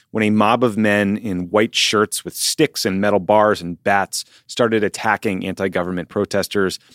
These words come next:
some journalists. There was even a lawmaker who got the hell beaten out of him. Um, the police, who have been using harsh tactics like tear gas and rubber bullets against the protesters, did nothing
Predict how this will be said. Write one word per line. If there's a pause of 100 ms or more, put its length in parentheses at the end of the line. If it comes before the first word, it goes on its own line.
(200)
some
journalists.
There
was
even
a
lawmaker
who
got
the (180)
hell
beaten
out
of
him. (300)
Um, (280)
the
police, (340)
who (160)
have
been
using
harsh
tactics
like
tear
gas
and
rubber
bullets
against
the
protesters, (460)
did
nothing